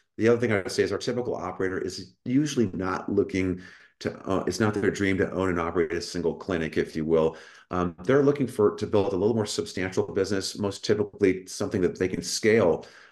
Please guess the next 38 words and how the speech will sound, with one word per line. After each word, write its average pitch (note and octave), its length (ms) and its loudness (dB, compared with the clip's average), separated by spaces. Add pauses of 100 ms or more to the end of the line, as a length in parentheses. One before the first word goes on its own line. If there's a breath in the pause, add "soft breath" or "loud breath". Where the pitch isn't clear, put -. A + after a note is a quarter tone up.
(200 loud breath)
um, F2 260 -2 (120)
across F#2+ 420 0
multiple F2+ 340 0
units. E2+ 360 0
My F#2+ 220 -2
average F#2 340 0
exponential F2+ 720 0
owner F2 340 0
owns E2+ 220 -6
two G2+ 240 0
point F2+ 320 -2
nine F2 260 0
units. E2+ 320 -2
So E2 160 0
most F#2 300 -2
of F#2 80 -2
our E2 180 0
owners E2 300 -4
own E2 260 -4
three, F2 340 2
if E2 160 -4
you E2+ 120 0
will, D#2+ 400 2 (420 loud breath)
of F2 140 0
our D#2 100 0
concepts. F2+ 680 0
And F2+ 100 0
that's E2+ 120 -2
gonna F2 160 -4
be E2 80 0
very D#2+ 240 0
typical E2 600 -4
in E2 120 -6
this D2 200 -6
Lindora D#2 500 -2
model D2+ 360 -4
as - 120 -10
well. D#2+ 440 2